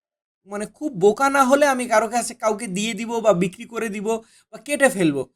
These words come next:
আসলে যেখান থেকে আমরা ফল পাই সেই গাছটা কিন্তু কেউ কখনো বিক্রিও করে না, কেটেও ফেলে না। Exactly আমি এইটা বলার কারণ হচ্ছে একটাই, যে পাখিটা আপনার এরকম হাড়ি ভর্তি বাচ্চা দিচ্ছে,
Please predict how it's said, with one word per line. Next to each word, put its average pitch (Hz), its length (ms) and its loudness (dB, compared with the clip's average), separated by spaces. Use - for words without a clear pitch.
আসলে 277 200 0
যেখান 269 280 -2
থেকে 285 160 -2
আমরা 285 180 -2
ফল 240 320 2
পাই 220 240 2
সেই 220 220 -8
গাছটা 214 320 -6
কিন্তু 247 360 -14
কেউ 233 240 -20
কখনো 240 320 -10
বিক্রিও 196 460 -6
করে 262 220 0
না, 269 160 0
কেটেও 208 400 -4
ফেলে 175 280 0
না। 127 200 -12
Exactly 339 540 0
আমি 214 260 0
এইটা 214 360 -2
বলার 247 420 4
কারণ 220 380 2
হচ্ছে 247 360 -8
একটাই, 190 460 -8
যে 196 320 0
পাখিটা 269 460 -2
আপনার 240 420 -2
এরকম 262 520 -8
হাড়ি 247 240 0
ভর্তি 285 340 0
বাচ্চা 208 440 4
দিচ্ছে, 262 500 -6